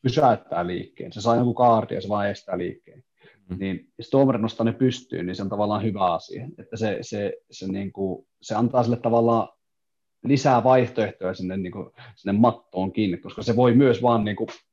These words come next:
Speaker 1: roikkua ja ottaa, että tuomari pyst-,
Speaker 2: Niin,
Speaker 1: nostaa
Speaker 2: niin.
Speaker 1: pystyyn.
Speaker 2: Kyllä.
Speaker 1: Ja mun mielestä ihan perseestä. Mä en halua, että niitä, niinku, nostellaan oikeastaan pystyyn ikinä,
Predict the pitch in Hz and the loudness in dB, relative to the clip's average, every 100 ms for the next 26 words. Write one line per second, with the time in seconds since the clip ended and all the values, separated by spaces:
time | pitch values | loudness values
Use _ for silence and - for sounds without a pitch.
0 | _ - 113 104 - 120 117 117 107 - | _ 0 0 0 -4 -4 -2 -2 -2 -2
1 | 107 - 95 95 87 - - _ - 80 | -6 -6 -10 -8 -10 -14 -18 _ -20 -20
2 | - 110 95 95 104 95 98 - - _ | -6 -4 -2 -4 -6 -6 -8 -12 -16 _
3 | _ 101 95 110 165 135 110 107 143 151 | _ -6 0 4 4 2 -2 -2 2 2
4 | 127 143 - 120 - 120 117 120 117 117 | 2 -2 -2 -4 0 0 2 4 4 4
5 | 123 143 117 131 123 117 127 - 113 113 | 4 2 2 0 2 2 2 0 2 2
6 | 110 117 117 113 - 117 - - 104 120 | 2 0 -2 -6 -2 -4 -4 -6 -6 2
7 | 139 123 123 | 2 4 0